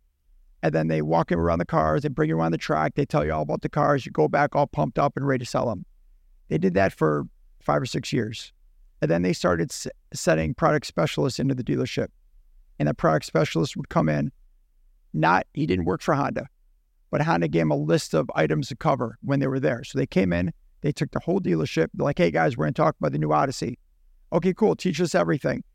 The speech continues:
They went over, like, four or five of the high points, and that was it. And, and if you ask them any questions, "Hey, Honda sensing,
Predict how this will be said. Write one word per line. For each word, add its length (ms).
They 100
went 160
over, 140
like, 180
four 240
or 60
five 240
of 60
the 60
high 160
points, 500
and 80
that 100
was 160
it. 200
And, 160
and 140
if 120
you 100
ask 260
them 120
any 140
questions, 640
"Hey, 260
Honda 220
sensing, 500